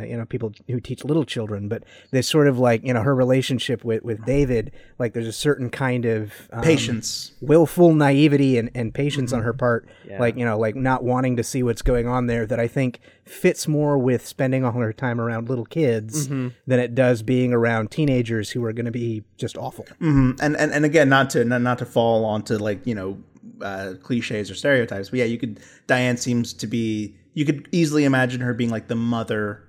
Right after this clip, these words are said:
Speaker 2: he-, kind of, like, maternal
Speaker 1: Yeah.
Speaker 2: figure of, of her
Speaker 3: Mm-hmm.
Speaker 2: friend group, maybe. Uh,
Speaker 3: It, it's just, she has that sort of, you know, it's, it goes back to something we were talking about
Speaker 1: It also
Speaker 3: early.
Speaker 1: fits with the hat.
Speaker 3: That's very true.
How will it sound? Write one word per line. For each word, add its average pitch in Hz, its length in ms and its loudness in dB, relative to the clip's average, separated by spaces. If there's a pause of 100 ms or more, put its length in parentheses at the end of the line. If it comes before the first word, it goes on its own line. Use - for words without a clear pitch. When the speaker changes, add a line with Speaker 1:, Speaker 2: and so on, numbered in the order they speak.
(120)
Speaker 2:
he-, 123 280 -6
kind 123 180 -2
of, 113 100 -2
like, 110 140 -4
maternal 117 360 0
Speaker 1:
Yeah. 110 60 -4
Speaker 2:
figure 110 380 -2
of, 107 200 -6
of 123 260 -2
her 131 100 -2
Speaker 3:
Mm-hmm. 117 100 -4
Speaker 2:
friend 120 280 -2
group, 110 340 -10
maybe. 113 380 -10 (580)
Uh, 92 380 -6 (580)
Speaker 3:
It, 233 260 2
it's 240 220 0
just, 294 180 0
she 254 140 0
has 254 300 2
that 240 200 0
sort 202 380 2
of, 165 420 2 (640)
you 226 140 4
know, 196 140 6
it's, 196 220 6
it 202 140 -2
goes 277 200 6
back 226 200 2
to 196 100 -8
something 202 240 0
we 180 80 0
were 156 100 -2
talking 180 200 -2
about 147 180 0
Speaker 1:
It 123 60 2
also 185 240 10
Speaker 3:
early. 147 240 8
Speaker 1:
fits 113 100 2
with 113 100 2
the 165 80 0
hat. - 320 -4 (360)
Speaker 3:
That's 156 260 0
very 117 180 -2
true. 101 240 -8